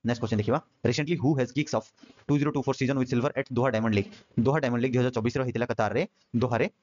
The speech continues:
ଯୋଉଟା ଦୁଇ ହଜାର ଚବିଶର ସିଜନ ଥିଲା, ସେଥିରେ ସିଲଭର କିଏ ଆଣିଛନ୍ତି? ସେ ହେଉଛନ୍ତି ନିରଜ ଚୋପ୍ରା। ଫାଷ୍ଟ ମେଡାଲ କିଏ ଆଣିଛନ୍ତି? ସେଟା ଆଗକୁ ଆମେ ଡିସକସ କରିବା and ସେ କୋଉ କଣ୍ଟ୍ରିର ବି। ଓକେ, ସୋ ଆନ୍ସର ହେଇଯିବ କ'ଣ?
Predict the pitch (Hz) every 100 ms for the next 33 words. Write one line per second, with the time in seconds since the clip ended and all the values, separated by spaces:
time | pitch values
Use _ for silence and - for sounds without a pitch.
0 | - 123 139 127 143 - - 120 139 131
1 | 117 113 131 139 135 143 131 147 123 110
2 | 110 104 - - - 139 131 147 127 127
3 | 117 107 101 - - - 147 131 131 127
4 | 120 151 127 117 120 156 - - 120 127
5 | 123 147 156 139 131 131 120 110 104 101
6 | _ 139 190 - _ - 135 123 123 113
7 | 120 131